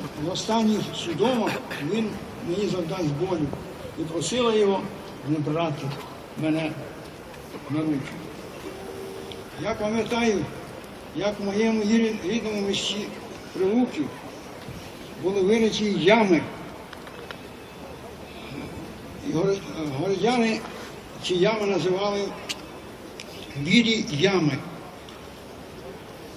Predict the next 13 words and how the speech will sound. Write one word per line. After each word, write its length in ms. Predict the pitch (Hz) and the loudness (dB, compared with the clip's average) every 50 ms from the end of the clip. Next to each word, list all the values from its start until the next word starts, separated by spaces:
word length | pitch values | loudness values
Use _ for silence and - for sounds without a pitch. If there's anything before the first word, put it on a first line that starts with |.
| - - - - | -14 -12 -6 -2
Так 180 | 196 240 - - - | -2 0 0 -2 -2
казали, 480 | - 208 170 156 214 214 214 214 208 190 - - - - - - - - - - - - - - - - - - - - | 0 0 2 2 2 2 4 2 2 2 0 -4 -8 -10 -10 -10 -10 -12 -12 -12 -12 -12 -12 -12 -12 -12 -12 -12 -8 -2
"Пішов 420 | 180 - - - 214 233 240 - - - - - - - - 165 | 0 2 4 6 6 6 6 4 2 -4 -6 -8 -10 -6 -2 -2
у 40 | |
білу 360 | 156 139 147 180 208 196 185 185 185 - - - - - - - - 139 131 131 | 0 0 0 0 2 2 2 0 0 -2 -4 -6 -8 -8 -8 -8 -4 -2 0 2
яму". 300 | 147 147 139 135 135 135 135 - - - - - - - - - - - - - - - - - - - - - - - - - - - - - - - - 269 - - - - - 233 - - - - - - - - - - - - - - - - 156 | 2 2 2 2 0 0 -2 -6 -10 -12 -12 -12 -12 -12 -12 -12 -12 -12 -12 -12 -10 -10 -12 -12 -12 -12 -12 -12 -12 -12 -12 -12 -12 -12 -12 -12 -12 -12 -12 -12 -12 -12 -10 -10 -10 -10 -10 -12 -12 -10 -10 -10 -10 -12 -12 -12 -12 -12 -12 -12 -10 -8 -6
Моя 200 | 175 190 214 220 | -4 -2 0 0
мати 400 | 220 220 233 247 233 - 214 202 - - - - - - - | 2 2 2 2 2 0 0 -2 -2 -4 -8 -10 -10 -8 -6
все 340 | - - - - 240 254 233 | -4 -4 0 2 2 4 4
життя 520 | - - 240 - - - - 240 226 196 151 - | 4 4 4 4 4 6 6 8 6 6 4 2
плакала 540 | 170 196 202 185 165 170 170 156 151 147 151 - - - - - - - - - - - - - - - - - 988 - - - - - - - - - - - - - - 170 | 4 4 4 4 4 4 4 4 4 2 0 -2 -2 -2 -2 -4 -4 -4 -6 -6 -6 -6 -6 -4 -2 -2 -2 -2 -2 -4 -6 -6 -8 -6 -6 -6 -6 -6 -6 -6 -6 -4 -2 -2
і 40 | 170 | 0
казала 540 | - 175 175 170 185 214 220 175 175 180 | 0 0 0 2 2 2 2 2 2 0